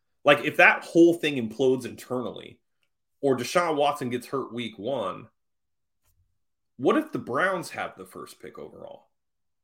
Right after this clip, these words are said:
Like, there's just so many scenarios. So it all depends. Like, whoever picks at one could have a franchise quarterback that just got hurt in the offseason.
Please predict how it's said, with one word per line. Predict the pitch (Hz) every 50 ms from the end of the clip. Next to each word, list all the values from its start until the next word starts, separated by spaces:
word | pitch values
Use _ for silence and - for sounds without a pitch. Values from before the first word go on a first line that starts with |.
| _ _ _ _ _ _ _ _ _ _ _ _ _ _ _ _ _ _ _ _ _ _ _ _ _ _ _ _ _ _ _ _ _ _ _ _ _ _ _ _
Like, | - 156 - - - _ _ _ _ _ _
there's | 151 170 185 180 180
just | 190 202 185 - -
so | - 170 165
many | 165 160 160 156 139
scenarios. | - - 120 110 113 117 107 98 95 98 95 95 95 - - _ _ _ _ _ _ _
So | - - 165 151 147 143 139
it | - 185 196
all | 240 262 233
depends. | 165 - - 139 110 92 87 - - 101
Like, | 104 104 - - _ _ _ _ _ _ _ _ _ _
whoever | - 147 156 190 - 220
picks | 214 - 254 233 214
at | 180 175
one | 185 214 233 240 220 - -
could | - 233 220
have | 220 220 208
a | 202
franchise | 202 220 202 196 - 208 196 196
quarterback | - 226 220 220 214 202 165
that | 160 151 135
just | 127 170 175 -
got | 190 175 -
hurt | 180 196 190 165
in | 165 165
the | 160
offseason. | 170 175 180 - - 107 95 87 82 80